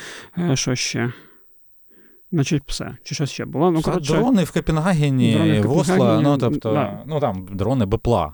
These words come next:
Speaker 2: скоріше, то.
Speaker 1: Ну, коротше, багато всього, і якби ми бачимо, що,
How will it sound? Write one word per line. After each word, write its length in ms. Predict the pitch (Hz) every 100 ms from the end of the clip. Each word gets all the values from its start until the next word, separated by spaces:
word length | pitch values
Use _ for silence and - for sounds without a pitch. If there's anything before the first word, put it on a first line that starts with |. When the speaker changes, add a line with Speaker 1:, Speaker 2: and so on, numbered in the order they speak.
| 110
Speaker 2:
скоріше, 440 | - 90 90 -
то. 180 | - 104 - -
Speaker 1:
Ну, 80 | 185
коротше, 360 | 185 185 190
багато 360 | 160 180 165 156
всього, 380 | - 185 208 226
і 160 | 160
якби 260 | 151 151 151
ми 100 | 156
бачимо, 400 | 143 160 - 135
що, 480 | 143 - 139 135 131